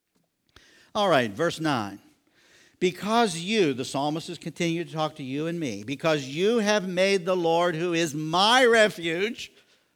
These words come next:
all right, once again, he's not telling us anything he doesn't personally experience. "Because you have made the Lord, who is my refuge, even the Most High, your dwelling place."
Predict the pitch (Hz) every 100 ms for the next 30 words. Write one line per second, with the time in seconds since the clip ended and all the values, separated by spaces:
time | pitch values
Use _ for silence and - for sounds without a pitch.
0 | - 151 151 147 214 - - _ 127 147
1 | 220 220 214 185 208 180 - _ _ _
2 | - 135 135 143 165 180 180 180 180 175
3 | 175 180 190 170 180 170 165 175 - 170
4 | 165 180 180 170 - 170 131 123 123 127
5 | - - - - 175 190 165 220 226 208
6 | 196 220 240 247 220 185 180 180 165 175
7 | 156 175 240 214 165 123 156 139 156 196
8 | 202 190 170 196 185 156 165 170 160 175
9 | 247 254 285 277 208 175 139 151 120 113